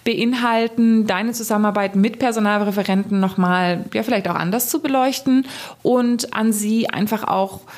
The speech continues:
ja, noch besser und, ähm, individueller herantreten zu können. Deswegen freue ich mich, wenn du auch beim nächsten Podcast wieder dabei bist, genauso wie ich mich darüber freue, dass du mir für diesen Podcast eine Bewertung hinterlässt.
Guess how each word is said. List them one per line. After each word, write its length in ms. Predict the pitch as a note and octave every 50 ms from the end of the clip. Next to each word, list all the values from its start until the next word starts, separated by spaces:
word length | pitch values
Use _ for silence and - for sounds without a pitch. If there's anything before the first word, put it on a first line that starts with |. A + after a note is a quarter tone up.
| - - -
ja, 160 | C4 B3+ G#3+
noch 160 | G3 F#3+ F#3
besser 540 | - F#3 G3+ - - A3 G#3 G3+ G3+ G3+ -
und, 380 | F#3 F#3+ F#3+ F#3+ F#3 F#3+ - -
ähm, 320 | E3+ E3+ E3+ E3+ E3 E3+ -
individueller 600 | G3 G#3 G3+ F#3+ F#3+ F#3 F#3 F3+ - E3 F3 F3
herantreten 760 | F3 F3 E3 D#3+ D#3+ D#3+ F3+ F#3+ - - D3+ C#3+ D3 - D3+
zu 140 | - - -
können. 400 | - - - - B2+ - - - - - - - - - - -
Deswegen 360 | G#3 G#3 - B3 A3+ A#3 A3
freue 260 | - - G3+ A3+ C#4+
ich 120 | D#4 -
mich, 200 | C#4 C4 A#3+ -
wenn 140 | - A3+ A3+
du 120 | A#3 A#3 -
auch 120 | F#3+ -
beim 180 | - F3+ F3 F3+
nächsten 400 | F3 G3 C#4 C#4+ - - D#4+ D#4+
Podcast 560 | - - D#4+ D#4+ - - - C4+ - - C4+
wieder 160 | B3 B3+ B3
dabei 420 | B3 A#3+ A3 - G3+ G#3 A3+ B3
bist, 360 | A#3 A#3+ B3 B3 B3 - - - - - - - - -
genauso 600 | - G#3 F#3+ F#3 E3 F3 G3+ A#3+ B3 A#3 A3+ G3
wie 100 | G3 G#3+
ich 100 | G#3+ G#3+
mich 180 | A3 G3+ G3 G3
darüber 460 | - F#3+ F#3 F#3 F#3 F#3+ F#3 F#3+ F#3
freue, 520 | - - - F3 F3 F3 F3+ F#3 F3+ F#3 F#3
dass 220 | - F3+ F3 F3+
du 100 | - F#3
mir 180 | F3 F3 F3 E3+
für 160 | - E3 D3+
diesen 280 | E3+ G3 G#3 A3 G#3+
Podcast 600 | G#3 G3+ G3+ G3 G3 - G3 F#3 F3+ - - - -
eine 400 | E3 E3+ E3+ E3+ E3 E3 D#3+ F3+
Bewertung 500 | - E3 D#3 E3 F3 G3+ A3+ - D#4 D4+
hinterlässt. 680 | C#4 D4 C#4+ C#4+ C#4 B3+ B3 B3 - D4 - - - -